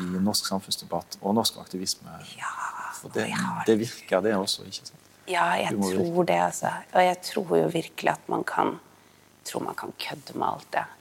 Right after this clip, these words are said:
Speaker 2: Man må bare være smart nok.
Speaker 1: Mm, mm, ja.
Speaker 2: Mm.
Speaker 1: Men da ønsker jeg deg lykke til, og alle som står bak denne urpremieren.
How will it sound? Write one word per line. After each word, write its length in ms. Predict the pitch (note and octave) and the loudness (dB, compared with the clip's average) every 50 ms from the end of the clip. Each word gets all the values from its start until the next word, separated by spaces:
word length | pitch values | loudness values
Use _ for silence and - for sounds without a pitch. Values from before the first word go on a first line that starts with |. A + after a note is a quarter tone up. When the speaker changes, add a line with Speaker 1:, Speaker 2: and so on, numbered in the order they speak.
| - - - | -20 -14 -2
Speaker 2:
Man 200 | - - E3+ D#3 | 4 6 6 6
må 100 | - - | 6 4
bare 220 | - - - C3+ C#3+ | 4 4 4 4 4
være 180 | C#3 - - - | 4 2 0 0
smart 320 | - - - - - - | -4 -12 -16 -16 -8 -6
nok. 220 | - - - - - - - - | -6 -6 -6 -10 -14 -12 -8 -6
Speaker 1:
Mm, 120 | G2+ E2 D#2 F2+ - - | -6 -6 -6 -10 -16 -14
mm, 100 | F#2+ E2+ D#2+ - - _ _ - - G2 | -14 -14 -14 -16 -20 _ _ -14 -12 -12
ja. 80 | E2+ D#2+ - - - - - - | -12 -12 -16 -20 -20 -20 -2 0
Speaker 2:
Mm. 120 | F#3 F3+ F3+ - - - - - - - - - - - - - - | 2 2 2 0 -6 -20 -20 -20 -20 -20 -20 -20 -20 -20 -20 -10 -6
Speaker 1:
Men 80 | - G#2+ | 0 4
da 120 | C3 B2 | 6 6
ønsker 300 | A#2 B2+ C#3 - - A2 | 6 4 2 0 0 -2
jeg 20 | G#2+ | -2
deg 520 | B2+ A#2+ G#2+ F#2+ F#2 F#2+ F#2+ F#2+ F#2+ F2+ | -2 -2 0 0 0 0 0 -2 -2 -4
lykke 260 | F#2+ G2+ - - - F#2 | -6 -10 -12 -14 -14 -6
til, 280 | - G#2 G#2 A2 A#2+ A#2+ | -2 -2 -2 -2 -4 -8
og 160 | A2 A2+ A2+ | -6 -2 -2
alle 180 | G#2 G#2+ A#2 A2+ | -2 0 0 -2
som 580 | - - - F#2 F#2 F#2 F#2 F2+ F2+ F#2 F#2 F#2+ G#2+ | -2 -2 -2 -2 -2 0 0 0 0 -2 -4 -4 -4
står 240 | - - - G#2 F#2+ G2 | -4 -4 -2 -4 0 2
bak 360 | A2 G#2 F#2 F2 - - - | 4 4 4 4 2 -2 -10
denne 400 | - F2+ G2 G2 F#2 F2+ F2+ F2+ F2+ | -10 -6 -4 -4 -4 -4 -4 -4 -4
urpremieren. 760 | G2 F#2 - - G2+ F2 F#2 F#2 F2+ F2+ F2+ F#2 G#2 C3+ D#3+ | -4 -4 -4 -2 -2 0 0 0 0 0 -2 -2 -2 -4 -6